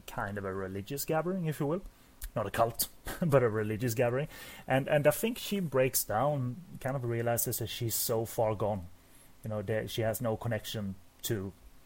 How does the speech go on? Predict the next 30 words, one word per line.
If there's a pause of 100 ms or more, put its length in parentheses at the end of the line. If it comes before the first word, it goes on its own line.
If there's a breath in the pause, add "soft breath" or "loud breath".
(600)
any (140)
positivity (100)
or
faith
anymore.
And,
uh, (540 loud breath)
and,
and
even,
you
know,
so
far
gone
that
she
follows (520 loud breath)
the
leader
of
this, (340)
s-, (160)
uh, (120)
or
that,
uh,
leads
the
singing,